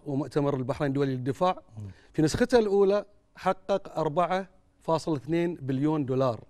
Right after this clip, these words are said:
Speaker 2: ما شاء الله.
Speaker 1: نعم، فالحمد لله، آه، البحرين، آه، اتجهت إلى صناعة المعارض و، آه، ماشيين الحمد لله في الطريق الصحيح.
Speaker 2: ويمكن صناعة المعارض فائدتها مو فقط لل-، للقوات، آه، قوة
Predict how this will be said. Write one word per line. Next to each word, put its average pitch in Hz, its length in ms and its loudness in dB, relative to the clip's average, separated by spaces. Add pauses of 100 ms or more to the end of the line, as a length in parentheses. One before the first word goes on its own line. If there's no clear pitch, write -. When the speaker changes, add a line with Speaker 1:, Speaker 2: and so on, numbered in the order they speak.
(140)
Speaker 2:
ما 104 100 -10
شاء 90 180 -16
الله. - 460 -10
Speaker 1:
نعم، 104 140 -8
فالحمد 151 680 2
لله، 180 360 4
آه، 143 460 0
البحرين، 156 680 0
آه، 131 440 -6 (440)
اتجهت 156 460 4
إلى 139 240 4
صناعة 147 440 2
المعارض 135 580 -2
و، 147 180 -4 (880)
آه، 143 220 -2
ماشيين 160 520 4
الحمد 156 260 0
لله 151 180 4
في 147 80 -2
الطريق 147 360 2
الصحيح. 151 320 -2
Speaker 2:
ويمكن 151 240 0
صناعة 175 480 0
المعارض 160 500 0 (380)
فائدتها 165 600 0
مو 185 160 -2
فقط 196 400 0
لل-، 165 200 2
للقوات، 151 720 2
آه، 123 220 -4
قوة 151 180 2